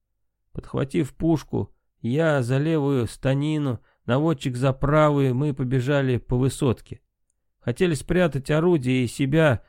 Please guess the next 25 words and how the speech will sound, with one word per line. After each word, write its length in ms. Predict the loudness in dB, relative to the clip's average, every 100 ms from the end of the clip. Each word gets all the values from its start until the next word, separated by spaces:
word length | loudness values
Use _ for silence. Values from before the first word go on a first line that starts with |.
| _
с 100 | -4
открытого 480 | -2 0 0 2 0
места. 500 | 2 2 0 -4 -14 _ _ _ _ _ _ _ _ _
Но 260 | -4 -2 0
мины 420 | 0 0 0 0
ложились 500 | 0 2 2 0 -2
всё 180 | -2 0
ближе 380 | 2 0 0 -2
и 20 |
ближе, 460 | 0 0 -2 -6 -16 _ _ _ _ _ _ _
пока 320 | -4 -2 0
одна 300 | 0 0 0
не 140 | 0 -2
взорвалась 720 | -2 0 2 2 0 -4 -20 _ -2
рядом 360 | 0 0 -4
с 200 | -6 -4
моей 300 | -2 0 0
ногой. 500 | 0 -2 -2 -2 -4 _ _ _ _ _ _ _ _ _ _
Меня 240 | -4 -2 0
подбросило, 720 | -2 0 2 2 2 0 -2
крупный 440 | 0 0 0 0 -2
осколок 420 | 0 2 2 2
попал 340 | 0 2 2
под 220 | 2 0
мышку, 500 | 2 2 2 -2 -8